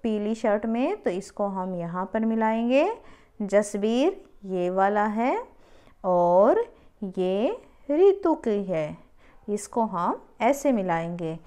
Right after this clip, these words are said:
तो प्यारे बच्चों, आज के लिए हम इतना ही करेंगे। आप भी अपने आसपास की किन्हीं पांच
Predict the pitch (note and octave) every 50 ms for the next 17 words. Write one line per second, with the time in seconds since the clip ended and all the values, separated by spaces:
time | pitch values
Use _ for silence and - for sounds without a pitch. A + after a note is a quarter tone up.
0 | - - - - _ - G3+ G3 - F3 E3 E3+ F3+ A3 D4+ D4+ C4+ - - -
1 | B3+ A#3+ C4 F4 A#4 - - - _ - G#3 G#3+ A3 A3 - - - C#4 C#4 C4+
2 | C#4 C#4 C#4+ C#4+ D4 C4 C#4+ D4 F#4+ G#4+ - - - - F3+ - - - F#3+ G3
3 | G#3 A3+ A#3 - B3 B3 B3+ C4 C4 B3 C4+ D4 E4+ G4+ - - - - - _
4 | - - G#3+ A3 A#3+ - E4 - - C4 D#4 E4 D#4 D4+ D4 A#3+ A3+ G3+ F#3 F3+
5 | F3+ F3+ - - G3+ F#3 F3 F3+ - - - A3 G#3+ A#3 C#4 G#4 B4+ B4+ - -
6 | - - - - - _ _ - A#3+ A#3 A3+ A3+ G#3 A3 A3 C4 C#4 - - G3+
7 | G3+ A#3 D4+ G4+ G4 - -